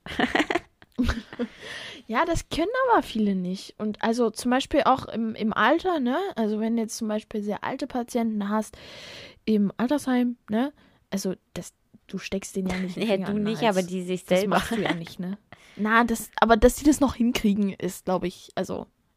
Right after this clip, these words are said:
Speaker 2: das kriegen halt viele nicht mehr hin und dann gibt's ein Brechmittel und dann kommt das von ganz alleine wieder
Speaker 1: Alles
Speaker 2: hoch.
Speaker 1: klar.
Speaker 2: Toll,
Speaker 1: Ja,
Speaker 2: toll, ne?
Speaker 1: es hat einen Sinn auf jeden
Speaker 2: <laughs>
Speaker 1: Fall.
Speaker 2: Es hat einen Sinn. Es ist auch wirklich eigentlich sehr, sehr sinnvoll. Gibt's verschiedenste
Speaker 1: Ja, ich hab
Speaker 2: Brechmittel,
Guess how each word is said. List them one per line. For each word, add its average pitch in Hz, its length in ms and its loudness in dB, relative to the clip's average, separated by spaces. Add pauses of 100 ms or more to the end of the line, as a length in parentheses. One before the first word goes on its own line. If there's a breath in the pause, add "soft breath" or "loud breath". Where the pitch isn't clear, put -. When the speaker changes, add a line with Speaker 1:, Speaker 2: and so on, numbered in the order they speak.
(300)
Speaker 2:
das - 120 -20
kriegen 208 320 0
halt 185 160 0
viele 196 260 -4
nicht 185 160 -8
mehr 175 120 -6
hin 240 200 -2
und 311 140 -4
dann 240 140 -2
gibt's 240 200 -8
ein 190 80 -6
Brechmittel 269 460 -6
und 240 160 -4
dann 214 260 -4 (680 soft breath)
kommt 202 180 0
das 185 160 -6 (140)
von 208 240 -4
ganz 269 220 0
alleine 196 400 0
wieder 180 140 -6
Speaker 1:
Alles 180 320 -6
Speaker 2:
hoch. - 60 -20
Speaker 1:
klar. 170 380 -10 (1500 soft breath)
Speaker 2:
Toll, 208 180 0
Speaker 1:
Ja, 262 80 0
Speaker 2:
toll, 196 220 0
ne? 196 220 -4
Speaker 1:
es - 180 -6
hat 254 160 0
einen 269 240 4
Sinn 269 300 2
auf 165 200 -4
jeden 170 260 -2
Speaker 2:
<laughs> - 20 -20
Speaker 1:
Fall. 170 220 -6 (680 loud breath)
Speaker 2:
Es - 160 -2
hat - 200 0
einen 466 400 2
Sinn. 262 100 -4
Es 226 140 -4
ist 339 280 -10
auch 320 220 0
wirklich 381 480 0
eigentlich 339 340 -8
sehr, 311 320 0
sehr 311 200 0
sinnvoll. 311 420 -6
Gibt's 226 220 -8
verschiedenste 269 560 -4
Speaker 1:
Ja, 220 140 2
ich 214 240 2
hab 208 160 -2
Speaker 2:
Brechmittel, 180 60 -10